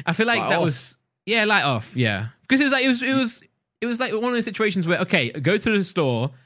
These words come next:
Speaker 1: and pick up, like, a decent forty pack maybe. But there were people out there that were buying, like, forty forty packs. You know what I'm saying? Like,
Speaker 2: <laughs>
Speaker 1: I, I feel like they don't poo that much anyway, <laughs> like, in a normal year. Like,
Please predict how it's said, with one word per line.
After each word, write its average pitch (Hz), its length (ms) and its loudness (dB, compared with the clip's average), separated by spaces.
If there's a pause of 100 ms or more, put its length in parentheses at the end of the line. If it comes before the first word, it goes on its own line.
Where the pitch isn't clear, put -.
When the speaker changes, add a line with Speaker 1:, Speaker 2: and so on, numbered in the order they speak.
Speaker 1:
and 131 240 -2
pick 196 180 0
up, 170 160 0
like, 135 420 -2
a 135 40 -6
decent 135 480 -4
forty 135 280 0
pack 117 240 -2
maybe. 104 400 -4 (320)
But 143 180 -4 (100)
there 151 160 2
were 190 140 2
people 247 300 2
out 190 160 2
there 143 80 -2
that 131 100 -2
were 131 80 -8
buying, 151 300 2
like, 127 220 -2
forty 170 360 0
forty 175 320 0
packs. - 360 -4
You 170 60 0
know 180 40 2
what 175 80 0
I'm - 20 -
saying? 170 300 2
Like, 151 280 0 (400)
Speaker 2:
<laughs> - 0 - (800)
Speaker 1:
I, - 120 4
I 233 60 -2
feel 302 120 2
like 233 100 -2
they 240 100 4
don't 277 220 0
poo 311 240 6
that 226 140 4
much 208 120 0
anyway, 202 520 2
<laughs> - 20 4
like, 226 300 4
in 214 100 0
a 208 60 2
normal 220 280 0
year. 196 320 2
Like, 147 180 -4